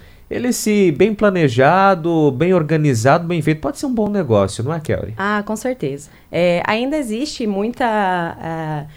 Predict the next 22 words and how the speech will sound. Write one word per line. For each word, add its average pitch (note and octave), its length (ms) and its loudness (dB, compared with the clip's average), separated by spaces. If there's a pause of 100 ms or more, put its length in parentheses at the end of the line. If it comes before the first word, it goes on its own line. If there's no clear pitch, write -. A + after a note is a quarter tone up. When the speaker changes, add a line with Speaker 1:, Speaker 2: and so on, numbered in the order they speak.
(220)
Speaker 2:
muita G3 320 -4
dúvida F#3+ 720 -2
e F3+ 80 0
muito F#3+ 260 -4
medo, F#3+ 560 0
né, E3 160 -2
por - 220 -6
parte E3 340 -4
de D#3+ 80 -4
muita F3 300 -2
gente E3 380 -4
ali D#3+ 280 -2 (160)
quando E3 480 0
fala, D#3 440 0
né, D3 80 -4
a C#3+ 60 -6
palavra D3+ 360 -6
financiamento, D3+ 640 -6
a D3 60 -6
palavra D3 340 -6
crédito, D#3+ 480 -4
né? D3+ 220 -4